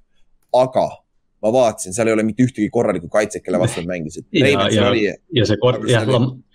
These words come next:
Speaker 2: ja noh, need, nad olid siis ka vigastatud ja kui sa vaatad neid quarterback'e, kelle vastu nad mängisid, siis, äh, siis Ravens on ainukene tiim, kes on arvestatav quarterback. Ja siis
Speaker 1: Ja,
Speaker 2: nad
Speaker 1: ja.
Speaker 2: saatsid ka, tegid selle mingi väga veidra game plan'i ja see toimis.
Speaker 1: Jep, võit on võit, aga
Speaker 2: Jah.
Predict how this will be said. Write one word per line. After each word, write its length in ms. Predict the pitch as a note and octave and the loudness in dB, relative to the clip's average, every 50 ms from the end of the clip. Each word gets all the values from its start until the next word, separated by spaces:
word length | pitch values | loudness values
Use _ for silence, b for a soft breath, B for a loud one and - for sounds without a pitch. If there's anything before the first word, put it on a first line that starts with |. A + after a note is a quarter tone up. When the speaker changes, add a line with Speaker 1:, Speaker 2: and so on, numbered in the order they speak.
| b b b b b b b b _ _ - - - - - A#2 | b b b b b b b b _ _ -20 -18 -8 -4 0 0
Speaker 2:
ja 80 | G#2+ G2+ | 2 2
noh, 140 | G#2 F#2 - | 0 0 2
need, 300 | B2+ A2 G#2+ G#2 - - | 2 2 2 2 0 0
nad 140 | A2+ G2+ G2+ | 0 2 2
olid 160 | G2 F#2+ F#2+ - | 2 0 0 -2
siis 140 | A#2 G#2 - | -2 -2 0
ka 80 | - A2+ | 0 0
vigastatud 460 | A2 G#2+ F#2+ - - F#2+ - F2+ E2+ | 0 0 0 -2 -2 -4 -4 -4 -2
ja 60 | F2+ F2+ | -2 0
kui 80 | F#2 | 0
sa 60 | F#2+ G2 | 0 2
vaatad 220 | G2 F2+ - F2+ F2+ | 0 0 0 -2 -6
neid 140 | F2 - - | -6 -4 -2
quarterback'e, 540 | B2+ B2+ B2+ B2+ G#2 F#2 F2 F2 F2 - - | -2 -2 0 0 -2 -2 -2 -2 -4 -4 -4
kelle 220 | F2 F2 F2 F2 F2+ | -2 0 0 0 0
vastu 240 | F2+ - - G2 | 0 -2 -4 -4
nad 100 | F#2 F2+ | -4 -2
mängisid, 400 | F#2 F#2 F#2 F2+ E2+ - - D#2+ | -2 -4 -4 -4 -6 -6 -8 -8
siis, 300 | - - F#2 E2 - - - F#2+ | -8 -8 -8 -8 -6 -6 -4 -2
äh, 160 | F2 F2 E2+ F2 - | 0 0 0 -2 -2
siis 240 | F#2+ F2 - - - - - | -4 -6 -6 -6 -4 -4 -2
Ravens 320 | F#2 F2+ F2 F2 F2 - | -2 -4 -4 -6 -6 -6
on 140 | F2 F2+ F2+ | -4 -4 -4
ainukene 400 | F2 F2 F2 - - F2 E2+ E2+ | -4 -6 -8 -8 -8 -8 -6 -6
tiim, 220 | F2+ F2 E2+ E2+ E2 | -6 -6 -6 -6 -8
kes 140 | E2+ - - - | -8 -10 -10 -10
on 80 | F2+ E2+ | -8 -8
arvestatav 380 | F2 F2 E2+ - - - - - | -6 -6 -6 -8 -10 -14 -10 -6
quarterback. 480 | F#2+ F#2 F2 - E2+ E2+ D#2+ - - - _ _ - | -4 -4 -4 -4 -6 -6 -6 -6 -8 -10 _ _ -4
Ja 80 | G2 F2+ - | -4 -2 0
siis 160 | - F2+ B2 | 0 0 0
Speaker 1:
Ja, 80 | B2 A#2 | 0 0
Speaker 2:
nad 80 | - | 2
Speaker 1:
ja. 80 | - - | 2 0
Speaker 2:
saatsid 240 | - - G2 E2 - | 0 -2 -4 -6 -2
ka, 140 | - F#2 F2 E2+ - | 0 0 0 0 -2
tegid 220 | F2+ E2+ F2 - | -4 -6 -8 -8
selle 160 | - E2+ E2+ E2+ | -10 -10 -10 -8
mingi 160 | E2+ F2 F2 | -6 -4 -2
väga 180 | F2+ E2+ E2+ | -2 0 0
veidra 320 | E2+ F2 E2+ D#2+ - F2 F2 | -2 -2 -4 -4 -4 -6 -4
game 220 | F#2 F2+ F2 - - | -4 -6 -6 -8 -8
plan'i 240 | E2+ E2 E2 E2 | -10 -10 -10 -12
ja 80 | D#2+ E2 | -18 -16
see 80 | - D#3+ | -10 -8
toimis. 380 | - F3 D#3+ D#3 D#3+ D#3 _ _ B B B B B B B B B | -6 -6 -6 -8 -12 -20 _ _ B B B B B B B B B
Speaker 1:
Jep, 160 | A#2 G#2+ - - - F#2 F#2 | -10 -10 -10 -10 -10 -4 0
võit 300 | C#3+ E3+ F3 - - A#2 | 0 0 0 0 -2 -2
on 60 | G2+ A#2+ | -2 0
võit, 400 | D#3+ F3 D3+ - - _ - - _ _ _ - | 0 0 0 -2 -6 _ -20 -20 _ _ _ 0
aga 320 | A#2+ B2+ B2 - F#2 E2 | 0 0 0 0 -2 -2
Speaker 2:
Jah. 100 | - - | -4 -6